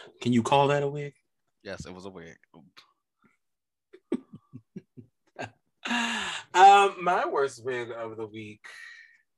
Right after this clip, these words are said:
Speaker 1: Ooh, so many bitches there. Oh my God. Ah, Jiggly.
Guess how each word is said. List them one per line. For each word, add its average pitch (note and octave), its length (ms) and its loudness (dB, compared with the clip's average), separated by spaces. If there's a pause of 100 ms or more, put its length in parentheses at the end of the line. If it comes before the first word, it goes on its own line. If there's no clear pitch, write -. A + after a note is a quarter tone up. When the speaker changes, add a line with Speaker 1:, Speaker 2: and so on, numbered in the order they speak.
(1500)
Speaker 1:
Ooh, C3 180 -4 (280)
so - 180 -16
many A2 260 -20 (220)
bitches C3+ 360 -12
there. - 200 -14
Oh C3+ 80 -16
my - 140 -14 (220)
God. - 480 -8 (2250)
Ah, C4+ 500 0 (220)
Jiggly. C3+ 480 -4